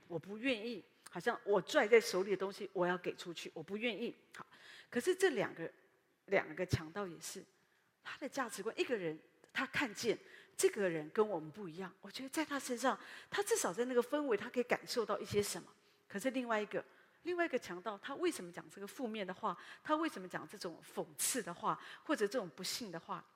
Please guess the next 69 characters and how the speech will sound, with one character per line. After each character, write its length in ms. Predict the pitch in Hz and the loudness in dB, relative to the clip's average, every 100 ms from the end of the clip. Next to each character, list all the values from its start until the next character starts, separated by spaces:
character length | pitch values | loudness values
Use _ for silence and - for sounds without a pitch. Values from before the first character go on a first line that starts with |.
| _ _ _ _ _ | _ _ _ _ _
我 80 | 220 | -8
觉 140 | 226 | -6
得 80 | 233 | -6
因 60 | 262 | -6
为 60 | 240 | -8
他 80 | |
看 200 | 220 247 | -6 -6
环 220 | 220 160 165 | -6 -8 -10
境， 160 | 208 | -12
因 80 | 254 | -12
为 80 | 294 | -10
大 180 | 320 285 | -12 -12
家 200 | 269 262 | -14 -14
都 120 | 262 | -12
这 120 | 262 | -12
样 120 | 247 | -8
说 320 | 220 226 226 | -8 -8 -10
啊， 240 | 214 202 208 _ _ _ _ - | -14 -20 -20 _ _ _ _ -12
大 160 | 320 | -10
家 140 | 294 294 | -8 -8
都 100 | 294 | -8
不 120 | 294 | -6
相 180 | - 285 | -2 -2
信。 160 | 285 | -4
你 40 | 214 | -4
看， 200 | 285 262 - - | -4 -4 -10 -6
大 160 | 339 | -2
家 120 | 311 302 | 0 0
都 80 | |
说 140 | 311 330 | -2 -4
：“把 100 | 254 | -6
他 120 | 294 | -6
钉 180 | - 311 | -6 -6
十 140 | - | -6
字 140 | 208 254 | -8 -6
架， 200 | 254 202 - _ - | -4 -6 -10 _ -10
把 100 | - | -6
他 120 | 302 | -2
钉 180 | 359 294 | -2 -2
十 160 | 214 | -4
字 100 | 226 | -4
架。” 220 | 247 240 - - - - | 0 0 -2 -12 -16 8
所 120 | 440 | 10
以 60 | |
这 80 | 440 | 10
个 80 | 403 | 8
强 180 | - 262 | 4 4
盗 120 | 320 | 4
当 120 | 320 | 4
然 80 | 311 | 4
觉 100 | 247 | 4
得 80 | 240 | 6
人 240 | 214 233 254 | 8 6 6
多， 380 | 311 294 294 - - - _ | 4 6 4 2 -12 -20 _
这 120 | - 415 | 2 4
个 100 | 320 | 4
人 400 | 233 220 233 285 - | 10 10 10 2 0
多 200 | - 330 | 2 4
的 100 | 349 | 4
地 260 | 208 302 226 | 2 0 -2
方， 240 | 190 202 | 0 0
人 280 | 196 185 220 - - | 4 2 2 -12 -6
很 240 | - 196 | -2 -2
多 240 | 180 285 285 | 0 4 4
的 80 | 220 | 2
地 140 | 240 | 2
方， 120 | 226 | 0
还 140 | 220 233 | 4 4
有 160 | 202 | 4